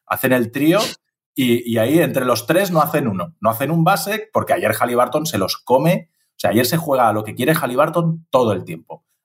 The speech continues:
a contraataques, a correcalles, a transiciones, primera oleada, segunda oleada, no, ahora vamos a jugar en estático, ahora vamos a sacar tiros libres, ahora no sé qué,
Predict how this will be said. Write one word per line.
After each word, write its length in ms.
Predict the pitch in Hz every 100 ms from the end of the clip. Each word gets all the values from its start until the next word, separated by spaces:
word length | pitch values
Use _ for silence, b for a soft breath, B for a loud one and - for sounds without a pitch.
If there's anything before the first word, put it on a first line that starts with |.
| _
a 100 | 120 117
contraataques, 760 | 120 113 110 107 110 80 - -
a 200 | 101 95
correcalles, 840 | 110 104 107 110 82 82 82 -
a 240 | 101 98 95
transiciones, 640 | 101 - 101 113 101 82 -
primera 320 | 92 110 120
oleada, 280 | 101 87 82
segunda 300 | 82 98 98
oleada, 260 | 87 90
no, 160 | 127 123
ahora 200 | 127 151
vamos 200 | 127 127
a 60 |
jugar 180 | 110 127
en 80 | 127
estático, 480 | - 78 - - _ B B -
ahora 220 | 98 113
vamos 180 | 127 127
a 60 | 113
sacar 260 | 117 135
tiros 240 | 117 110 -
libres, 340 | 85 - -
ahora 200 | 101 139
no 80 | 254
sé 120 | -
qué, 180 | 85 -